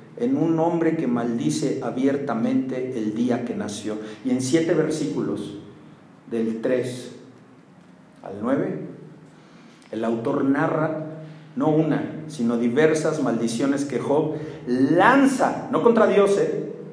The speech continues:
Lanza contra el día en que él nació. En resumen, hermanos,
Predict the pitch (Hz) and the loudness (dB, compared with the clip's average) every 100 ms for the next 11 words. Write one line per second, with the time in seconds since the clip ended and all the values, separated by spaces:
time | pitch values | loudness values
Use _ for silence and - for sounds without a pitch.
0 | - - - - - 147 202 262 277 269 | -18 -20 -20 -14 2 6 8 8 6 4
1 | 254 185 175 160 160 175 277 339 339 339 | 4 4 4 6 6 6 8 10 10 6
2 | - - - - 160 151 160 156 156 180 | 0 -6 -8 0 2 4 4 4 4 6
3 | 185 185 180 - - 131 131 123 - 135 | 6 4 -2 -6 -4 2 2 0 -2 4
4 | 135 135 131 131 131 - - - - - | 6 8 8 4 0 -6 -10 -12 -14 -18
5 | - - - - - - - - - - | -20 -20 -20 -20 -20 -20 -20 -20 -20 -6
6 | 151 185 220 247 285 277 233 220 226 240 | 2 6 6 8 8 8 6 6 8 8
7 | 208 - - | 6 0 -4